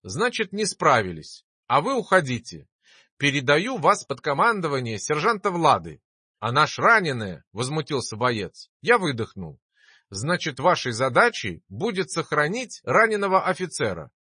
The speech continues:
Всё ясно. Что ж вы, товарищ лейтенант, с одними девками пойдёте?» В голосе возражавшего слышалась обида. Девчат он обидеть не хотел, это понятно, но те сразу же погрустнели.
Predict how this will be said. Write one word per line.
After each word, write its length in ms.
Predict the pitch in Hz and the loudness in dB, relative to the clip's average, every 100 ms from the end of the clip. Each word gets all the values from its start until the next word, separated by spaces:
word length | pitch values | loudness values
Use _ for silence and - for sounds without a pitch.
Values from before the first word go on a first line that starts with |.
| _ | _
Всё 220 | - 190 | -4 2
ясно. 560 | 240 208 180 - 87 71 _ _ _ _ | 4 4 2 0 -14 -16 _ _ _ _
Что 320 | - - 208 | -20 0 0
ж 120 | 160 | 2
вы, 180 | 147 175 | 0 0
товарищ 460 | - 160 208 165 160 | 2 4 4 4 -2
лейтенант, 720 | 147 156 147 120 80 _ _ | -6 -4 -2 -2 -4 _ _
с 160 | - - | -12 -2
одними 380 | 143 156 202 170 | 0 0 -4 -2
девками 500 | 131 247 240 233 202 | 0 0 2 0 2
пойдёте?» 680 | 185 185 156 110 - 71 _ _ _ _ | 4 4 2 -2 -4 -20 _ _ _ _
В 160 | 82 | -16
голосе 440 | 92 196 170 120 143 | 2 2 2 -4 -6
возражавшего 840 | 131 135 131 120 240 - 120 107 | -2 2 2 2 0 0 -6 -6
слышалась 540 | - 226 240 202 180 | -6 -6 -4 -2 0
обида. 480 | 175 151 107 80 76 _ _ _ _ _ | 0 0 -6 -8 -14 _ _ _ _ _
Девчат 580 | 101 127 - 214 226 _ | -6 -6 0 0 0 _
он 180 | 190 190 | -2 2
обидеть 440 | 185 196 180 175 | 2 0 -4 -6
не 100 | 180 | -6
хотел, 580 | 170 175 170 247 120 76 _ | 0 -2 0 0 0 -2 _
это 220 | 117 123 | -2 -2
понятно, 680 | - 143 214 214 - 87 71 _ _ _ _ | 0 2 4 2 0 -16 -16 _ _ _ _
но 240 | 101 127 | -6 -6
те 300 | 117 - 269 | -4 -4 -4
сразу 440 | 247 170 233 214 196 | -4 2 2 4 0
же 100 | 185 | 0
погрустнели. 840 | 190 175 175 - 123 95 73 69 | -2 0 -2 -2 -6 -6 -8 -16